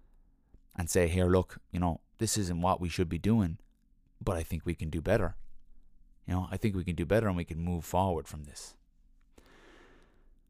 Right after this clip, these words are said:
So as you kind of, as I kind of, um, move out of that three, four months, um, out of, out of alcohol, out of, stop, without, without drinking, about three, four months in,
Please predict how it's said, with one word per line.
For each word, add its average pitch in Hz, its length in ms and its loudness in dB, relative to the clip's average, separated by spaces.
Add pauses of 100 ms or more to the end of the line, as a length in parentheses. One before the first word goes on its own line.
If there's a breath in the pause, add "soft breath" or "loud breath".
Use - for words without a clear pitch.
(140)
So 113 280 6 (300)
as 135 300 4
you 135 120 6
kind 123 260 4
of, 107 200 2 (140)
as 123 180 2
I 127 120 4
kind 117 200 2
of, 104 140 0
um, 95 500 0
move 104 840 0 (160)
out 113 320 2
of 101 160 2
that 95 320 0 (100)
three, 101 500 0
four 104 360 2
months, 98 480 0 (100)
um, 90 480 -2
out 98 160 0
of, 87 220 -4
out 98 180 2
of 92 160 0 (560)
alcohol, 95 500 2
out 98 140 4
of, 90 60 -2 (120)
stop, - 240 0
without, 92 360 0
without 92 240 2
drinking, 90 460 -4 (720 soft breath)
about 101 260 2
three, 110 160 0
four 101 400 -2
months 92 300 -4
in, 104 240 0